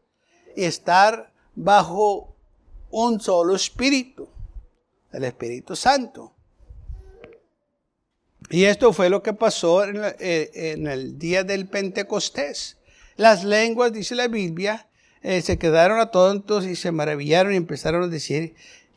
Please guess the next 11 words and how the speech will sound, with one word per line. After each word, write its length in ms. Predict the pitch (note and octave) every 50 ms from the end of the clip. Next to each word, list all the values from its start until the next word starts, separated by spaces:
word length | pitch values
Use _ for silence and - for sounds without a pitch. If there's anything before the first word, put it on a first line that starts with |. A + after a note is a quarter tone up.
| _ -
"¿Qué 300 | - D#3+ E3+ F3 F3 F3
quiere 320 | - - C#3+ C#3+ D3+ D#3
decir 340 | D#3+ D#3+ D3 - - C#3+ D3+
esto?". 360 | F3+ A3+ G#3+ - - - C#3
Entonces 500 | C3+ C3 A#2+ - D3+ D3 C3+ - F2 -
Pedro 460 | - - C#3+ C3+ C#3+ D3+ D#3+ E3 D#3+ - - - - - _
les 260 | - E3 E3+ D#3 -
empezó 840 | F3+ D#3+ D#3 C#3+ - C#3+ C#3 C3+ B2+ - - D3 C#3 C#3 C#3+ - -
a 200 | E3 C#3+ - -
predicar. 880 | C#3+ C#3 C3+ C#3+ C#3 C3 - - - - - D#3 D#3+ C#3+ C3+ C#3 B2+ - - _ _ _ _ _ _ _ -
Aleluya. 680 | - - C#3 C3+ C#3+ D#3 E3 E3 C#3+ A2+ G2+ - - -